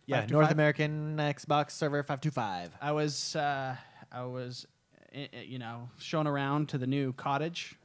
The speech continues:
Speaker 1: <laughs> The cottage, the decoy cottage, and the real cottage.
Speaker 2: Yeah. Who was there? It was, um,
Speaker 1: Oh, Mad Shot?
Speaker 2: Mad Shot and
Speaker 1: Mad Shot?
Speaker 2: Shebrew.
Speaker 1: Mad
Speaker 2: Yeah.
Speaker 1: Shot and Shebrew. Mad Shot, uh, was in chat. I think Dainty Princess took over for him, though.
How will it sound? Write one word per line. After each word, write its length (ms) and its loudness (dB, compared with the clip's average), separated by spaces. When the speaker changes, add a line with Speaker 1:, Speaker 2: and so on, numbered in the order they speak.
Speaker 1:
<laughs> 200 -12
The 140 0
cottage, 520 2
the 400 0
decoy 420 4
cottage, 400 2
and 120 0
the 60 2
real 180 4
cottage. 460 -10
Speaker 2:
Yeah. 320 -8
Who 80 -2
was 160 -2
there? 320 4
It 60 -2
was, 360 -2
um, 360 2
Speaker 1:
Oh, 60 6
Mad 240 4
Shot? 380 4
Speaker 2:
Mad 240 0
Shot 180 2
and 60 -4
Speaker 1:
Mad 120 0
Shot? 220 2
Speaker 2:
Shebrew. 200 -2
Speaker 1:
Mad 220 0
Speaker 2:
Yeah. 40 -4
Speaker 1:
Shot 160 2
and 80 -2
Shebrew. 260 -2
Mad 200 -4
Shot, 260 -4
uh, 260 0
was 220 -2
in 120 -4
chat. 460 -6
I 100 -8
think 300 -8
Dainty 220 -2
Princess 360 -12
took 180 -8
over 200 -4
for 180 -8
him, 160 -8
though. 220 -8